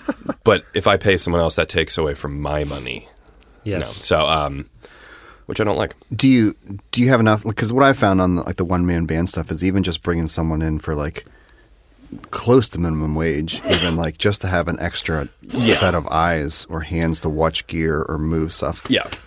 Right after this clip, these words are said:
Speaker 3: is helpful.
Speaker 1: That's, that is helpful, and I should have done it as, like, that minimum wage thing, 'cause I always think, "Oh, I gotta pay someone a hundred, like, minimum, like, a hundred fifty bucks." But really, we were here for two hours. That could have been, if someone gets paid twenty bucks an hour, that's forty bucks, and that's not bad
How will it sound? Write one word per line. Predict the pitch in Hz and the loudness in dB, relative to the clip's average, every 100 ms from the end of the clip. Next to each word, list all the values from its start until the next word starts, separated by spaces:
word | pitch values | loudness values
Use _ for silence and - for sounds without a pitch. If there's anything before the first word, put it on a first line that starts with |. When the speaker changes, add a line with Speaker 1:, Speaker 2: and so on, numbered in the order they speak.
| - | -6
Speaker 3:
is | 453 | 0
helpful. | 466 - 85 80 - - | 2 2 0 -2 -6 2
Speaker 1:
That's, | 143 160 - - - | 8 8 6 -2 4
that | 156 139 | 6 8
is | 123 | 8
helpful, | 123 101 117 101 | 6 4 6 6
and | 110 | 6
I | |
should | - 147 | 4 4
have | 107 | 6
done | 98 | 4
it | 92 | 4
as, | 85 87 | 2 2
like, | 82 | 2
that | 90 87 | 2 4
minimum | 90 85 | 4 4
wage | 82 82 | 2 0
thing, | 92 | 2
'cause | 127 | 4
I | |
always | 127 90 | 4 4
think, | 87 - | 0 2
"Oh, | 95 | 2
I | |
gotta | 82 85 | 2 0
pay | - | 0
someone | - 87 80 | 0 0 0
a | |
hundred, | 82 78 80 90 | 0 0 0 0
like, | 85 | 0
minimum, | 110 123 107 92 | 4 4 6 4
like, | 87 90 | 2 2
a | |
hundred | 90 82 78 | 0 -2 -2
fifty | 87 - | -4 0
bucks." | 78 80 - | 0 0 -2
But | - 117 | -4 -4
really, | 98 151 113 | 2 4 4
we | 85 | 2
were | 87 | 0
here | 85 78 | 0 -2
for | - | -2
two | 92 78 | 0 0
hours. | 69 50 - | -2 -6 0
That | 95 - | 0 4
could | 110 | 4
have | 85 | 4
been, | 78 71 | 0 -2
if | |
someone | - 95 | 0 -2
gets | 78 | 0
paid | 87 78 | -4 -2
twenty | - 87 | -2 -2
bucks | 76 - | -2 -4
an | 76 | -4
hour, | 76 69 | -2 -4
that's | - | -8
forty | - 82 67 | -2 -2 -2
bucks, | 62 62 - | -6 -6 -4
and | 80 | -2
that's | 78 - | -2 0
not | 87 73 - - | 0 0 -4 -4
bad | 80 71 69 | 0 0 -4